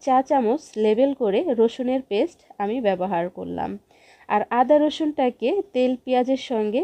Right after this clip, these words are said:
ভাজতে থাকবো, যতক্ষণ না এই আদা আর রসুন থেকে সুন্দর একটা ঘ্রাণ বের হবে, ঠিক ততক্ষণ পর্যন্ত। স্বাদ, খাবারের স্বাদ ও ঘ্রাণ যদি আর কালারটা যদি ঠিক পারফেক্ট হয়, তাহলে কিন্তু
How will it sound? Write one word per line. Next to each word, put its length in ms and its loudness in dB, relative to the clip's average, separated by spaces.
ভাজতে 300 -2
থাকবো, 340 -4
যতক্ষণ 600 0
না 100 2
এই 80 0
আদা 160 0
আর 120 0
রসুন 260 -4
থেকে 200 -6
সুন্দর 320 0
একটা 160 -6
ঘ্রাণ 220 2
বের 140 -2
হবে, 200 -2
ঠিক 180 -6
ততক্ষণ 440 -6
পর্যন্ত। 460 -6
স্বাদ, 240 6
খাবারের 460 6
স্বাদ 380 2
ও 20 4
ঘ্রাণ 220 4
যদি 220 -6
আর 80 2
কালারটা 360 2
যদি 220 -2
ঠিক 140 -14
পারফেক্ট 420 0
হয়, 200 0
তাহলে 300 0
কিন্তু 300 -8